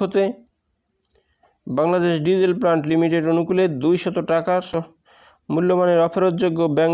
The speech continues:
ড্রাফট অথবা পে অর্ডার আবেদনপত্রের সাথে ডাক অথবা কুরিয়ার যোগে খামের উপর পদের নাম উল্লেখপূর্বক আগামী দশই সেপ্টেম্বর দুই হাজার পঁচিশ তারিখে পনেরো ঘটিকার মধ্যে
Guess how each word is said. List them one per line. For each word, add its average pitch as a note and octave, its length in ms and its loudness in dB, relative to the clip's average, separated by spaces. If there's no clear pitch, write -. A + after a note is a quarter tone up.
ড্রাফট F3+ 320 0
অথবা D#3+ 260 -4
পে E3 220 0
অর্ডার F3 260 2
আবেদনপত্রের F3 640 0
সাথে F#3+ 380 -2
ডাক E3+ 300 -2
অথবা F3 220 0
কুরিয়ার F3 380 2
যোগে E3+ 200 2
খামের F3 300 0
উপর F3+ 200 0
পদের D#3+ 260 0
নাম F3 280 2
উল্লেখপূর্বক F3 640 0
আগামী E3 380 0
দশই F#3 320 0
সেপ্টেম্বর F3+ 400 0
দুই F3 120 0
হাজার E3+ 180 0
পঁচিশ F3+ 360 -6
তারিখে F#3 380 0
পনেরো G3+ 320 2
ঘটিকার F3 440 0
মধ্যে D3 360 0